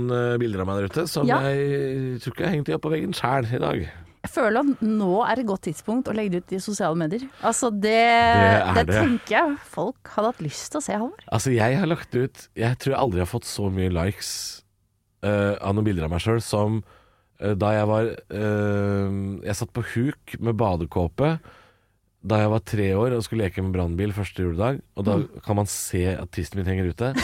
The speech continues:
Speaker 1: Altså, jeg er tre år da.
Speaker 2: <laughs> Ja.
Speaker 1: Det er det bildet jeg har fått mest likes på på Facebook, Instagram,
Speaker 2: Ja.
Speaker 1: bortsett fra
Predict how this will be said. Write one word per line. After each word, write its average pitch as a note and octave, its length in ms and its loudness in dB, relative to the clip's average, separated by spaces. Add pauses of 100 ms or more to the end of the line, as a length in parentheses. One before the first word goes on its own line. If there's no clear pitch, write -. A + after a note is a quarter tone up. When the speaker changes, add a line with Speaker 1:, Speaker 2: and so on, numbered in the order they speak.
(280)
Speaker 1:
Altså, G#2 160 0
jeg F#2+ 60 2
er F2+ 100 -2
tre F#2+ 160 0
år G2 60 2
da. A#2 120 4 (100)
Speaker 2:
<laughs> B3 120 -4
Ja. F#3 80 0 (340)
Speaker 1:
Det B2 140 4
er C3 120 4
det C3 100 0
bildet G#2+ 180 0
jeg F2 80 0
har G#2 140 0
fått - 260 -20
mest G2 280 -4
likes F2 200 -2
på F#2+ 160 -4
på F#2 320 0
Facebook, F2 400 -6 (180)
Instagram, F#2 540 0
Speaker 2:
Ja. - 400 -10
Speaker 1:
bortsett G2+ 220 0
fra A#2 160 2